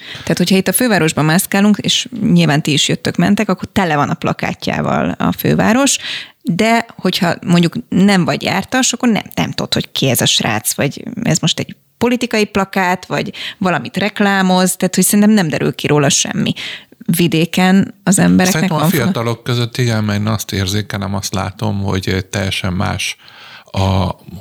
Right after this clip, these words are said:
Speaker 2: húsz-harminc év, huszonöt év alatti generáció, és a, a Gatyának amúgy szerintem van egy húzata a fiatalok között, mert tényleg, ö, nagyon-nagyon sok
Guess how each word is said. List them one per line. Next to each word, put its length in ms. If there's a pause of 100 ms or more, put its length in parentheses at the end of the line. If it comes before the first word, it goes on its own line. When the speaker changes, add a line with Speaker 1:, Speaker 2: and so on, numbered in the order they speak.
(140)
Speaker 2:
húsz-harminc 1120
év, 260 (520)
huszonöt 420
év 140
alatti 360
generáció, 840 (440)
és 380
a, 220 (240)
a 300
Gatyának 560
amúgy 500
szerintem 560
van 160
egy 480
húzata 480
a 60
fiatalok 500
között, 260
mert 180
tényleg, 480 (520)
ö, 220
nagyon-nagyon 540
sok 200